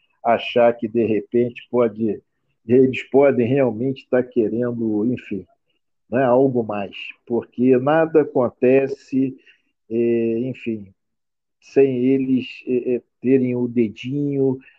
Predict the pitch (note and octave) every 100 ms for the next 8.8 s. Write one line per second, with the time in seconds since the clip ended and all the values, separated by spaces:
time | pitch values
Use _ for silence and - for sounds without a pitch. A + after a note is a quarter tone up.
0 | _ A#2 D3+ C3+ C3 C3+ B2+ - C3 B2+
1 | A#2+ G#2 F#2 B2+ C#3 C#3+ C#3+ C#3 C#3+ -
2 | _ _ _ A#2+ B2 G#2+ - C#3 C#3+ C3
3 | B2+ A#2+ A#2+ A2 G#2 A#2 G#2 G#2 A#2 G#2+
4 | G2+ F#2+ A2+ G2+ G2+ - _ _ _ _
5 | _ _ _ G2+ A2+ G#2+ A#2+ - - A#2
6 | - C3+ D#3+ D3 B2+ A#2+ A2 - - D3
7 | D#3 C#3+ A#2 C#3 D#3 - A#2 - B2+ B2
8 | A#2+ G#2+ G2 A2+ B2 - - F#2+